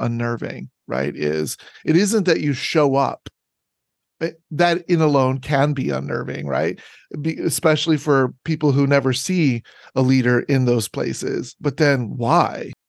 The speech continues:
Why are you showing up there? And then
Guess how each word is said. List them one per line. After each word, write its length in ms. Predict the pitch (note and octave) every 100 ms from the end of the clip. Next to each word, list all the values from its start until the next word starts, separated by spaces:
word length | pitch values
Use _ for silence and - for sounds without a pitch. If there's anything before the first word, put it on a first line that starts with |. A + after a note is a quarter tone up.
| -
Why 560 | B2 C3 D#3+ E3 C3 -
are 160 | B2+
you 200 | C#3+ D3
showing 380 | C3 - D2 -
up 180 | D3 -
there? 340 | - G1+ - -
And 200 | C#3+ C#3
then 420 | C#3+ C#3 C#3